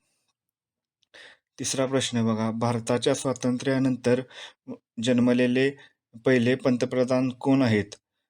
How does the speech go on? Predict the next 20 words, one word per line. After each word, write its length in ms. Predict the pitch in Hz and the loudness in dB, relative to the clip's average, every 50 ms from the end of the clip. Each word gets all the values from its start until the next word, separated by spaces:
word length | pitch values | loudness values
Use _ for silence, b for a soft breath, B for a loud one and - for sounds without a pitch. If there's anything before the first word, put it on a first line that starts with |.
| _ _ _ _ _ | _ _ _ _ _
अ. 40 | - 127 131 135 139 | -8 -8 -6 -6 -6
मनमोहन 720 | 139 160 165 143 135 131 131 139 139 139 135 127 139 135 | -8 -6 -4 0 0 2 4 4 4 4 4 4 4 2
सिंग, 360 | 131 - - 120 117 120 123 123 | 2 0 -2 0 0 0 0 -2
ब. 220 | 113 117 113 117 123 127 131 135 135 143 b b b b _ 131 | -4 -4 -2 0 2 2 2 0 -2 -6 b b b b _ -14
अटल 240 | 120 117 131 131 131 | -8 -6 -6 -6 -4
बिहारी 360 | 131 131 131 131 131 135 135 | -2 -2 0 0 0 0 0
वाजपेयी, 640 | 135 135 127 - - - - 127 123 123 123 127 135 - B B B B B _ _ | 0 0 -2 -2 -6 -8 -6 -6 -6 -6 -6 -8 -10 -14 B B B B B _ _
अ, 460 | _ _ 127 113 110 110 110 110 110 110 - _ _ _ | _ _ -6 -4 -2 -2 0 -2 -2 -4 -6 _ _ _
क. 100 | - - 143 139 131 135 139 180 | -2 2 2 2 2 0 -4 -8
नरेंद्र 480 | 143 143 135 127 131 139 139 139 131 139 | -4 -2 0 2 2 2 2 2 0 0
मोदी, 440 | 139 139 131 120 110 113 120 120 - - _ _ | 0 2 0 0 0 0 -2 -2 -2 -6 _ _
ड. 160 | 123 120 131 135 135 139 160 - _ - | -6 -4 -2 -2 -2 -4 -6 -10 _ -6
इंद्रकुमार, 760 | 143 139 139 139 143 147 143 - - 139 135 135 131 135 143 - B B B B B B B _ | -4 -2 -2 -2 -2 -4 -6 -8 -10 -6 -4 -2 -2 -2 -4 -6 B B B B B B B _
अ, 60 | - 123 123 123 123 120 120 117 | -8 -6 -4 -4 -2 -2 -2 -2
गुजराल. 500 | 123 117 113 117 113 120 120 107 92 87 95 - _ _ _ _ _ _ _ _ | -2 0 0 0 2 2 0 -2 -2 -6 -10 -16 _ _ _ _ _ _ _ _
बरोबर 240 | 123 127 123 131 131 | -12 -10 -6 -6 -6
उत्तर 460 | 131 - - 127 - _ - 127 123 | -6 -8 -12 -16 -18 _ -12 -10 -8
आहे 220 | 127 120 127 127 | -8 -6 -6 -6
नरेंद्र 480 | 127 131 135 123 120 123 123 123 120 123 | -4 -2 -2 0 2 2 2 0 0 -2
मोदी, 360 | 123 120 110 107 - 98 87 | 0 0 -2 -2 -4 -10 -14